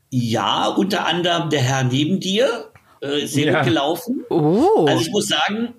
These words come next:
Speaker 1: die Family Guy Familie ist sehr gut gelaufen, also, äh, Rekord bisher mit drei Komma vier Millionen Jan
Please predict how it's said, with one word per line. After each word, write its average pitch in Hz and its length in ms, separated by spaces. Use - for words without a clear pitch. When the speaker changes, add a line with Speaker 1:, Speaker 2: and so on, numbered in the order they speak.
Speaker 1:
die 170 500
Family 165 540
Guy 175 260
Familie 196 600
ist 180 200
sehr 165 140
gut 190 160
gelaufen, 160 420
also, 151 400
äh, 143 180
Rekord 139 520
bisher - 340
mit 147 200
drei 127 160
Komma 147 240
vier 156 260
Millionen 147 480
Jan 117 180